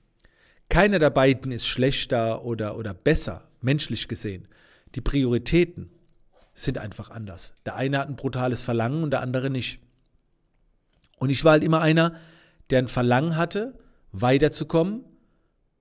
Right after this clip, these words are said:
Und wie gesagt, der beste Tipp, um ein Ziel zu erreichen, schnell zu erreichen, schneller als alle anderen zu erreichen, ist nicht die Frage, was muss ich dafür tun,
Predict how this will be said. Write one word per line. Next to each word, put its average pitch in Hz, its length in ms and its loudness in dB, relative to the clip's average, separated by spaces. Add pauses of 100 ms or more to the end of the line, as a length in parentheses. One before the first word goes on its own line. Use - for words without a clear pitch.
(180)
Und 127 380 -6
wie 139 140 -2
gesagt, 147 360 2
der 107 100 -2
beste 147 720 0
Tipp, 139 280 -6
um 127 160 -6
ein 110 120 -6
Ziel 143 360 0
zu - 160 -8
erreichen, 120 560 -2
schnell 156 480 2
zu 151 160 -4
erreichen, 113 440 -10
schneller 175 560 0
als 156 260 -4 (140)
alle 240 460 2
anderen 202 360 -2
zu 180 160 -4
erreichen, 123 580 0 (1120)
ist - 200 -4
nicht 180 200 0
die 156 60 -2
Frage, 135 440 0
was 127 200 -2
muss 127 180 -4
ich 113 100 -10
dafür 107 280 -4
tun, 202 400 -2